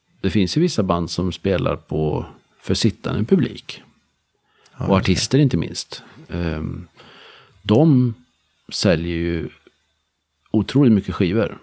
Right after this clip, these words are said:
Speaker 1: För sittande publik köper fortfarande skivor. Eh, ett lysande exempel är lilla älskade Mona G som vi
Speaker 2: Mm.
Speaker 1: har på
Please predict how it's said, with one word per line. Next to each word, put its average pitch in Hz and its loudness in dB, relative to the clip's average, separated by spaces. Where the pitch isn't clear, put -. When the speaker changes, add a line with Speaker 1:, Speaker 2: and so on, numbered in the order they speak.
Speaker 1:
För - -2
sittande 110 2
publik 110 0
köper 87 -2
fortfarande - -6
skivor. - -6
Eh, 160 2
ett 98 0
lysande 104 2
exempel 90 -2
är 87 0
lilla 90 -2
älskade 87 -2
Mona 90 2
G 90 2
som 101 -2
vi 98 4
Speaker 2:
Mm. 101 6
Speaker 1:
har 95 4
på 92 0